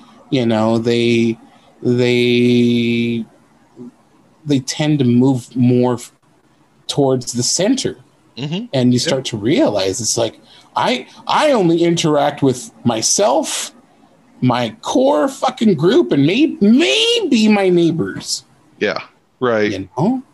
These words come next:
Speaker 2: Exactly.
Speaker 1: And, uh, that's a, it's a thing. But, um, you know what? I, I'm not, I'm not big on, like, you know, fucking, uh, what's that, uh, that bullshit that people do? They make New Year's resolutions and shit. I know it's March,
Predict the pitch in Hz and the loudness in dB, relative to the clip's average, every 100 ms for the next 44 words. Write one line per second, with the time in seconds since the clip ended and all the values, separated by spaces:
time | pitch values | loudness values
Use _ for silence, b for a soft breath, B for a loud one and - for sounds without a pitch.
0 | _ 113 101 101 - 117 117 113 117 113 | _ -10 -2 0 0 0 0 -2 -2 -2
1 | 113 117 120 127 143 254 262 254 254 262 | -2 -4 -8 -12 -4 0 2 0 -2 -2
2 | 240 285 214 110 113 117 113 - 131 120 | -2 -2 0 -2 -2 -4 -4 -4 -2 0
3 | 127 127 - B B B 269 277 254 262 | -2 -6 -14 B B B 0 2 0 -2
4 | - 220 233 - 226 220 202 185 - - | -2 -6 -6 -2 0 2 2 -2 -6 -14
5 | - 185 185 143 113 123 120 117 117 107 | -6 -2 0 -2 0 0 0 0 0 0
6 | 95 98 - - _ _ _ _ _ - | -6 -12 -20 -20 _ _ _ _ _ -14
7 | 101 98 - _ - 107 98 95 95 101 | -14 -14 -20 _ -12 -12 -10 -12 -14 -20
8 | - - - - _ _ 160 156 160 147 | -20 -20 -20 -20 _ _ -14 -10 -8 -8
9 | 139 - 104 104 107 _ _ _ _ _ | -8 -16 -14 -14 -18 _ _ _ _ _
10 | _ _ _ _ - 113 - - 107 123 | _ _ _ _ -10 -8 -8 -8 -4 -2
11 | - 127 - 117 127 120 120 123 123 117 | -2 -6 -6 -8 -8 -6 -6 -4 -4 -2
12 | 104 107 110 - 113 120 120 117 113 113 | -4 -6 -8 -6 -2 2 2 0 -4 -6
13 | 110 110 117 - 110 110 110 - 117 120 | -4 -4 -4 -6 -8 -6 -8 -4 -2 0
14 | 139 120 - 110 117 101 - - | 0 0 -4 -2 -2 -4 -10 -16